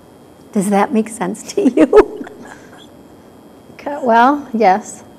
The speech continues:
Speaker 2: Yes.
Speaker 1: <laughs> Okay.
Speaker 2: Yes.
Speaker 1: I've never heard that statement before.
Speaker 2: I don't know why I should say that, 'cause I don't like loud.
Speaker 1: Maybe that's why.
Speaker 2: Yeah.
Speaker 1: Um, she is saying,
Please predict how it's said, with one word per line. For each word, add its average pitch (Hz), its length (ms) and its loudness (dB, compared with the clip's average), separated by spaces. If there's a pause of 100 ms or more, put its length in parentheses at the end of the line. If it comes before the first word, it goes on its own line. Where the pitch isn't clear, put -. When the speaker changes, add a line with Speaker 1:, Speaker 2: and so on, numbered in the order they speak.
(280)
Speaker 2:
Yes. - 500 -10
Speaker 1:
<laughs> - 40 -20 (480)
Okay. 247 340 4
Speaker 2:
Yes. - 280 -8
Speaker 1:
I've 330 260 6
never 269 760 2
heard 294 380 -4
that - 240 4
statement - 600 0
before. 262 840 -4 (160)
Speaker 2:
I 208 160 0
don't 220 100 0
know 202 100 -2
why 190 100 0
I - 20 -2
should 196 220 -10
say 208 120 -4
that, 185 160 -4
'cause - 100 -12
I 196 80 -4
don't 185 160 -8
like 180 220 -8
loud. - 300 -10 (1500)
Speaker 1:
Maybe 202 300 2
that's 180 280 -4
why. - 220 -10 (360)
Speaker 2:
Yeah. 202 120 -14 (640)
Speaker 1:
Um, 196 640 0
she - 220 -2
is 208 140 -2
saying, 190 540 -2